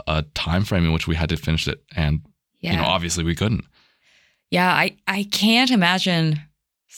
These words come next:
Speaker 2: starting your doctoral program during a pandemic. And for a lot of people, they have started and done half of it in a pandemic.
Speaker 1: Yeah. And, like, imagine having to do comps virtually.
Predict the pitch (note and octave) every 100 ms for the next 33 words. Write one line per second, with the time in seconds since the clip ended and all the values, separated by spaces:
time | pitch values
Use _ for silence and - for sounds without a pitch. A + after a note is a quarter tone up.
0 | - - - D3 D#3 F#3 A#3 C4 C#4 -
1 | B3 B3+ B3 B3+ B3 C4+ C4 - _ _
2 | _ _ _ - B3 B3 B3+ B3+ A#3+ A3+
3 | A#3+ B3 A#3+ B3+ A#3+ B3 C4 B3+ G#3+ G3+
4 | G#3 F#3+ F#3 G#3+ G#3 A3+ G#3 F3+ E3 -
5 | - - - F#3+ G#3 - G3 G#3 F#3+ F3+
6 | - F3+ E3+ F3 - E3+ E3 F#3 D3+ -
7 | - C#3 F3+ G3+ F3 D#3 C#3+ - - E3
8 | E3+ - - D#3 D#3+ D3+ D3+ D3 D#3+ E3+
9 | - - - - - F#2+ A2+ F3 C#3 D#2
10 | - _ _ - C#3 D3 B2+ B2+ D#3 G3+
11 | F3+ D#3+ D#3+ D3+ - E2 B2 - - -
12 | - - -